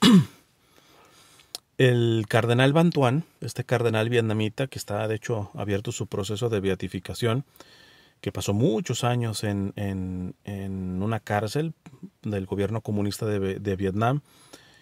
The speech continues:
y de hecho la mayoría de esos años los pasó en total aislamiento, ¿va?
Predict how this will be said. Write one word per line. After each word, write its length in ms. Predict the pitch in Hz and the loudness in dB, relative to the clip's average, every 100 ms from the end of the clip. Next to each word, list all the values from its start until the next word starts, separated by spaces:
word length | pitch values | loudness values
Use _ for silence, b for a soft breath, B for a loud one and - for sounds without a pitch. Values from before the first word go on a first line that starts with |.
| B | B
y 80 | 107 | 0
de 100 | 101 | 2
hecho 180 | 98 123 | 2 0
la 140 | 101 | 2
mayoría 400 | 95 95 92 104 | 0 0 2 2
de 80 | 107 | 0
esos 240 | 104 110 | -2 -4
años 220 | 107 107 107 | -4 -2 -4
los 140 | 95 | -6
pasó 260 | 95 - 104 | -10 -6 -6
en 80 | |
total 380 | 101 95 - 101 | -4 -4 -4 -2
aislamiento, 720 | 107 101 101 95 98 107 117 131 | -2 -4 -4 0 0 -2 -2 -2
¿va? 200 | 160 | -2